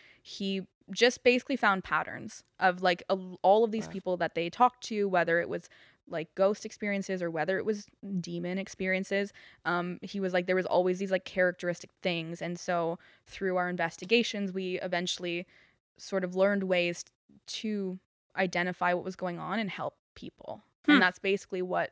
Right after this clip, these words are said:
Speaker 1: they claim that they did all of those years.
Speaker 2: Interesting.
Speaker 1: And again, I have no issue. I,
Speaker 2: Yeah.
Speaker 1: I, I actually freaking love them. <laughs>
Speaker 2: Well, they sound
Speaker 1: Can you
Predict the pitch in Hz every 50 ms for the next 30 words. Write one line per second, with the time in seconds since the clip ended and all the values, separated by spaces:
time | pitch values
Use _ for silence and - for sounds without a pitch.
0 | _ _ - 196 196 180 180 - - 170 156 170 156 - - 175 175 - 196 208
1 | 180 - - - 107 160 170 170 180 - - - _ - 156 143 143 - 107 90
2 | 82 - - - _ - - - - _ - 190 190 - 208 - - - 165 160
3 | - _ _ - 196 196 190 185 190 214 202 175 180 185 185 _ _ _ _ _
4 | _ _ _ _ _ _ _ _ _ _ _ _ - 214 208 214 214 202 196 190
5 | 175 147 120 - - - - - _ _ _ _ _ _ _ - 196 190 180 175
6 | - - - _ _ - - 185 196 190 185 - - - 214 214 220 233 233 -
7 | - 262 254 - - 220 - 196 175 165 - - - - - 233 254 _ _ _
8 | - - - - - 311 247 - - 294 - - - - 220 226 - 339 - 220
9 | 240 247 - 226 220 269 254